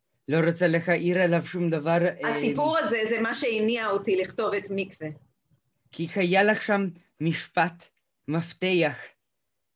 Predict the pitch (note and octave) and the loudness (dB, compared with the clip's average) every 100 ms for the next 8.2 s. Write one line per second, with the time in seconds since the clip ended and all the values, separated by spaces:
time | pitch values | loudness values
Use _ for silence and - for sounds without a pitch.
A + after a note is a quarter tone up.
0 | - - E3+ E3 D#3 - F3+ - F#3 F3 | -20 -2 2 2 0 -4 -8 0 2 2
1 | F#3 F3+ E3 F3 F3 F3+ G#3 G3 F#3+ F3 | 0 0 0 0 2 2 0 0 -2 -4
2 | - _ _ - D#3+ E3+ D3 F#3 F#3 F#3 | -12 _ _ -12 -4 -4 -2 -2 -2 -2
3 | F#3 E3+ E3+ F3 E3 F3+ E3+ F3+ F3 E3+ | -4 -6 -4 -6 -2 -4 -2 -8 -6 -6
4 | E3 E3+ E3 E3+ E3+ E3+ E3+ D#3 E3 - | -6 -6 -8 -4 -2 -2 -4 -4 -4 -8
5 | _ _ _ _ - C3+ C#3+ C#3+ D3 - | _ _ _ _ -14 -6 -6 -4 -8 -10
6 | _ _ _ _ _ - C3+ F#3 E3+ G#3+ | _ _ _ _ _ -12 -4 -4 0 0
7 | G3 G3+ G#3 F3 F#3+ - G3+ - - G#3 | 0 0 0 0 -4 -2 -2 -2 -4 0
8 | G#3+ | 0